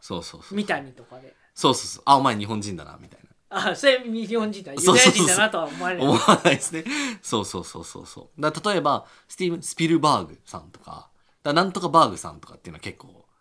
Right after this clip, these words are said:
Speaker 1: ユダヤ系の人が多いですよね、
Speaker 2: あ、
Speaker 1: とか。
Speaker 2: 本当に。
Speaker 1: あの、ジェフリー・カッツェンバーグさんとかね。
Speaker 2: カッツェンバーグね。
Speaker 1: ね、カッツェンバーグなんかもうめっちゃそんな感じですけれども。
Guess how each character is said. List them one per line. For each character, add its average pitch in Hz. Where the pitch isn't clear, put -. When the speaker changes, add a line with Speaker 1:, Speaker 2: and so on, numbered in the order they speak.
Speaker 1:
ユ 82
ダ 80
ヤ 78
系 87
の 95
人 147
が 123
多 80
い -
で 160
す -
よ 170
ね、 196
Speaker 2:
あ、 -
Speaker 1:
と 208
か。 214
Speaker 2:
本 214
当 226
に。 190
Speaker 1:
あ 90
の、 85
ジ 95
ェ -
フ 127
リ 127
ー・ -
カ -
ッ -
ツ -
ェ 117
ン 107
バ 104
ー -
グ 73
さ -
ん -
と -
か 127
ね。 170
Speaker 2:
カ -
ッ 214
ツ -
ェ 247
ン 233
バ 226
ー 175
グ 160
ね。 160
Speaker 1:
ね、 98
カ -
ッ -
ツ -
ェ 120
ン 120
バ 113
ー -
グ 82
な 80
ん 76
か -
も 76
う 76
め 85
っ -
ち -
ゃ -
そ -
ん -
な 80
感 -
じ -
で -
す -
け -
れ -
ど 87
も。 -